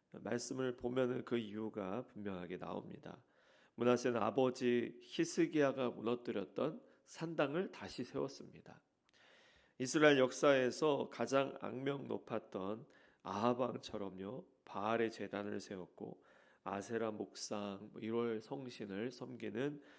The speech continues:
우상의 제단들까지 만들었는데 그 제단들을요, 예, 성전 마당에 하나님께 드리는 그 제단이 있는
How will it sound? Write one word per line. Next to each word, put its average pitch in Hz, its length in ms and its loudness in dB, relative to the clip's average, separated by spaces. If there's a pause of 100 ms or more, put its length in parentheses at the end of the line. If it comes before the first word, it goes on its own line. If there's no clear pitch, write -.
(200)
우상의 113 500 -2
제단들까지 113 1080 -4
만들었는데 104 1000 -6 (440)
그 151 180 0
제단들을요, 127 1000 -2 (640)
예, - 120 -14
성전 147 400 0
마당에 95 560 -6 (1700)
하나님께 123 600 -2
드리는 113 520 -6 (200)
그 120 140 -6
제단이 127 480 -6
있는 - 300 -14